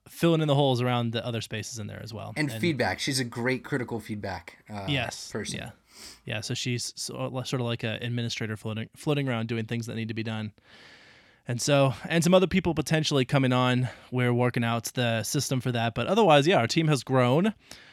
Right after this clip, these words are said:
Speaker 1: um, minus the tremendous loss of, of, uh, Miranda needing to focus on other things,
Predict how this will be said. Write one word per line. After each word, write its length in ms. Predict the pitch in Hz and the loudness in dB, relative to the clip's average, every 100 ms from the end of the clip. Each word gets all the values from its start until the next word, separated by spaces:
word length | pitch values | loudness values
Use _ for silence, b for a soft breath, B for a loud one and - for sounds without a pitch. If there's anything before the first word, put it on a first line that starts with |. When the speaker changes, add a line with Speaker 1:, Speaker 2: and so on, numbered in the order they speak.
| B - | B -2
Speaker 1:
um, 420 | 135 127 123 123 | 2 2 2 0
minus 400 | 147 127 127 120 | 0 0 2 0
the 80 | - | -2
tremendous 460 | - 131 120 117 - | 0 2 2 0 0
loss 360 | 110 120 - | 0 0 0
of, 240 | 120 107 - | -2 -2 -6
of, 340 | 123 117 113 117 | -4 -4 -4 -2
uh, 240 | 110 - | -4 -4
Miranda 680 | 120 120 120 117 117 117 120 | -2 0 2 2 0 0 0
needing 340 | 120 120 117 113 | -2 0 0 -2
to 340 | 117 113 113 | -2 -2 -4
focus 400 | - 131 131 120 | -2 -2 0 -2
on 100 | 123 | -2
other 280 | 117 117 113 | -4 -4 -6
things, 560 | - 107 107 151 - | -6 -8 -6 -6 -8